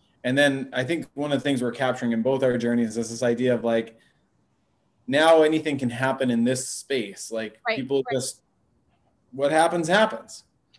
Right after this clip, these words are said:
Speaker 2: Right. No,
Speaker 1: Yeah.
Speaker 2: exactly. It's like you could go and you could read the whole day and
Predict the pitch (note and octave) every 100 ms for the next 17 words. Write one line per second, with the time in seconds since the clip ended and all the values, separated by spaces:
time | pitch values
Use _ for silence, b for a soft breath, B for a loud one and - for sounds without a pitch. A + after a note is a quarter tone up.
0 | - D4+ C#4+ D#4 F4 E4+ C#4 F4 E4+ D4
1 | B3+ B3+ D#4 C4 D4+ - D#4 C#4+ C#4 C#4
2 | C4+ B3 A#3 D4+ E4 C4 A#3 C#4 C#4+ C#4+
3 | B3+ C#4 C4+ C4 B3+ D3+ G#3 G#3 G#3 G3+